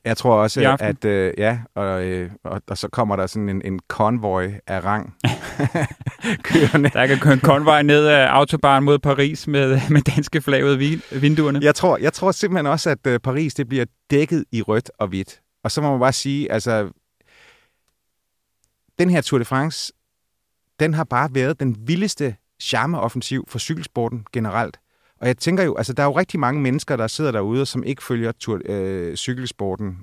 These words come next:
Speaker 1: øh, sådan, øh, ligesom, øh, os, der elsker den virkelig meget, men som jo selvfølgelig er blevet fanget af det her,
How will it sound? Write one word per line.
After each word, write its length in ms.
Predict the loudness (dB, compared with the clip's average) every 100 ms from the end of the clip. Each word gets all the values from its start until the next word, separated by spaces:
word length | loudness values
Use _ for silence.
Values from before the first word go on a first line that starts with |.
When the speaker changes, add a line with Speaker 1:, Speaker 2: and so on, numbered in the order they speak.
| -8
Speaker 1:
øh, 240 | -6 -4
sådan, 340 | -4 -4 -4 -4
øh, 320 | -4 -6 -8 -12 -18 _ _ _ _ _ -2
ligesom, 460 | -2 0 0 -2
øh, 640 | -4 -6 -8 -10 -12 -16 -18 _ -20 _ _ _
os, 200 | -6 -6
der 140 | -4 -10 _ _ -20 -20 _ _ _ -10
elsker 240 | -8 -10
den 260 | -14 -14 -2
virkelig 280 | -2 0 -2
meget, 280 | -2 -6 -8 _ -20 -4
men 140 | 0 2
som 120 | 0
jo 60 | -4
selvfølgelig 540 | -6 -6 -2 -2 -2 -6
er 80 |
blevet 200 | -6 -6
fanget 300 | -4 -4 -2
af 60 | -4
det 120 | -6
her, 180 | -6